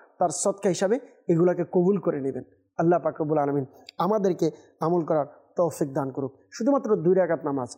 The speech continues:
আসুন আমরা নিয়ত করি, শরীরের যে জাকাত রয়েছে, শরীরের অঙ্গ প্রত্যঙ্গের যে সদকা রয়েছে, এইগুলো আমরা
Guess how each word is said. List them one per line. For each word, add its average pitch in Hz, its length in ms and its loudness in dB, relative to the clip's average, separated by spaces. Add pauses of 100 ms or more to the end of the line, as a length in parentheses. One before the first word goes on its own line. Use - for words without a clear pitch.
আসুন 180 220 -2
আমরা 165 200 0
নিয়ত 175 320 2
করি, 160 220 -2 (500)
শরীরের 220 520 2
যে 185 120 2
জাকাত 170 440 0
রয়েছে, 156 400 0 (280)
শরীরের 214 340 2 (100)
অঙ্গ 214 240 4
প্রত্যঙ্গের 208 440 2
যে 175 80 0
সদকা 170 400 0
রয়েছে, 160 420 -2 (400)
এইগুলো 190 380 2 (680)
আমরা 175 400 0